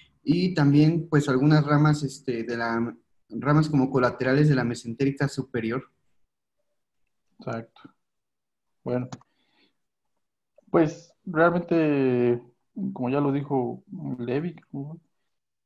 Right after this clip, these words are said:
Speaker 2: este, la primera porción va a estar irrigada por la arteria ga-, este, supraduodenal y la pancreatodenal anterosuperior y posterosuperior,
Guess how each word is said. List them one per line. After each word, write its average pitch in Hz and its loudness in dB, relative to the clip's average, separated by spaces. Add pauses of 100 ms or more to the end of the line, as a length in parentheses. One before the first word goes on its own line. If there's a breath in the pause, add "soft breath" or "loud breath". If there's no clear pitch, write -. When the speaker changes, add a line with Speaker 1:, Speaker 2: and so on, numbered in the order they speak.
Speaker 2:
este, - -6
la 113 0
primera 143 2
porción 156 2
va 139 4
a - 4
estar 143 0
irrigada 143 2 (800)
por 120 6
la 117 6
arteria 135 2
ga-, 120 0
este, 113 -2
supraduodenal 117 2
y 127 -2
la 113 0
pancreatodenal 117 -2
anterosuperior 120 -4 (880)
y 131 -4
posterosuperior, 117 -4